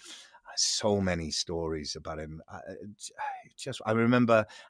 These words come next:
Anna Massey, who was, um, playing, uh, it was, uh, Douglas Hodge, myself, Claire Skinner, Ian Holm, Anna Massey, um, uh, Edward D'Souza, uh, uh, uh, and, um, and I remember Anna Massey in rehearsals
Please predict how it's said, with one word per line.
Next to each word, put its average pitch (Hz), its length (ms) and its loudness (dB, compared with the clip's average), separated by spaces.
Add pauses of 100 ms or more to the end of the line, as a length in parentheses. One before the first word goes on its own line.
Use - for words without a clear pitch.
Anna 123 180 8
Massey, 101 460 4
who 82 400 -8
was, 82 340 -8
um, 80 480 -8
playing, 80 400 -6 (240)
uh, 76 300 -10 (340)
it 80 60 -8
was, 92 260 -4
uh, 90 180 -6
Douglas 120 300 4
Hodge, 95 300 4
myself, 87 460 -2
Claire 90 180 -2
Skinner, 82 340 -6 (640)
Ian 87 160 -2
Holm, 80 440 -4 (120)
Anna 87 160 -4
Massey, 78 520 -6 (100)
um, 76 440 -10 (480)
uh, 76 500 -12 (520)
Edward 85 240 -8
D'Souza, 80 380 -6 (180)
uh, 85 380 -2
uh, 78 180 -8 (180)
uh, 78 220 -8
and, 85 320 -4 (140)
um, 87 280 -2 (360)
and 104 120 0
I 98 80 2
remember 113 280 8
Anna 123 140 10
Massey 110 260 2
in 104 80 2
rehearsals 92 840 -2